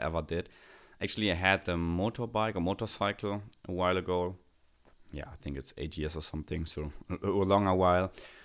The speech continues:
But either way, I used to use that a lot. It's what drove me around. I l-, really liked it, actually.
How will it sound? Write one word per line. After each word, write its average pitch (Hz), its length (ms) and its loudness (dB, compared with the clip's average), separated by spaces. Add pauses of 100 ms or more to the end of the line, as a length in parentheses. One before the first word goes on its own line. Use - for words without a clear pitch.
(260)
But 139 260 4
either 120 200 4
way, 98 380 4 (480)
I 71 60 -2
used 107 280 2
to 101 80 -4
use 95 140 -2
that - 180 -2
a 87 60 0
lot. 113 420 6 (320)
It's - 560 -12 (320)
what - 280 -18 (200)
drove 90 360 -2
me 87 100 -2
around. 104 520 2
I - 60 -4
l-, 87 240 -4
really 92 300 -4
liked 85 280 -2
it, - 140 -10
actually. 90 440 -4